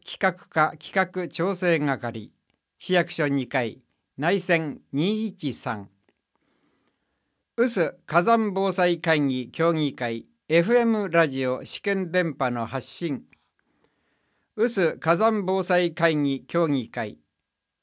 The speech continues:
達市、壮別町、豊浦町、洞爺湖町で構成では、伊達市、壮別町、豊浦町、洞爺湖町で、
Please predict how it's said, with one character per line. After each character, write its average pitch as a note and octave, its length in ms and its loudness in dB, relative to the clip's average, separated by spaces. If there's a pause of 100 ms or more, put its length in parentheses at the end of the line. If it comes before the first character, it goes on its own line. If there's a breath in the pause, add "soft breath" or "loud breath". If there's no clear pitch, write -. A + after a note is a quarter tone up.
(280)
達 D#3+ 260 2
市、 D3 240 -4
壮 F3 240 0
別 E3 320 0
町、 C#3+ 200 -2
豊 D#3+ 360 0
浦 E3 280 2
町、 D3 280 -2
洞 D#3 260 -4
爺 F#3 160 2
湖 E3 200 -4
町 D3+ 260 -2
で C#3 160 -2
構 C#3+ 260 -4
成 E3+ 280 -2
で E3 140 0
は、 E3+ 200 4 (760)
伊 - 20 -14
達 G3 320 2
市、 D3+ 320 -4
壮 G3 260 -2
別 F#3 340 -2
町、 D#3 460 0
豊 G#3 260 2
浦 F#3+ 280 2
町、 E3 300 0
洞 F3 260 0
爺 G#3 140 4
湖 F#3 180 -4
町 F3+ 300 -2
で、 D#3+ 240 0